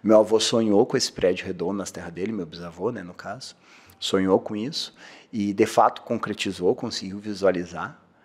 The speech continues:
esse planetário. Tem uma música também que foi feita com o doutor Ovídio sobre a, esse, essa história nossa querida do nosso bairro de Camobi, da nossa universidade. E eu,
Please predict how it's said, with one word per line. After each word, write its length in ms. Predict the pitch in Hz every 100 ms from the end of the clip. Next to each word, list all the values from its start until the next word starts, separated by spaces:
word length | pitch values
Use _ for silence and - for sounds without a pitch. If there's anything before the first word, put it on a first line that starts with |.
| _ -
esse 380 | 92 - 95 92
planetário. 600 | - 85 85 - 95 110
Tem 140 | 113
uma 180 | 110 101
música 500 | 95 104 127 - 98
também 400 | - 87 98 113
que 60 | 110
foi 180 | -
feita 480 | 90 - 95 113 110
com 120 | 90
o 20 | 82
doutor 280 | 82 90
Ovídio 540 | 87 - 90 107 107 - - -
sobre 680 | - - 92 92 92 90 95 _ -
a, 720 | 90 87 85 85 82 87 85 -
esse, 460 | 71 87 - - 82
essa 240 | - - 92
história 600 | - - 98 117 107 92
nossa 460 | 90 95 95 -
querida 420 | - 90 92 104
do 80 | 90
nosso 240 | 92 87 85
bairro 280 | 90 90 85
de 80 |
Camobi, 560 | 82 82 80 82 101 110
da 140 | 92
nossa 320 | 85 85 - 85
universidade. 840 | 80 82 - 78 80 95 110 - - - - - - -
E 680 | - 107 113 120 120 123 120 - -
eu, 400 | 90 117 151 208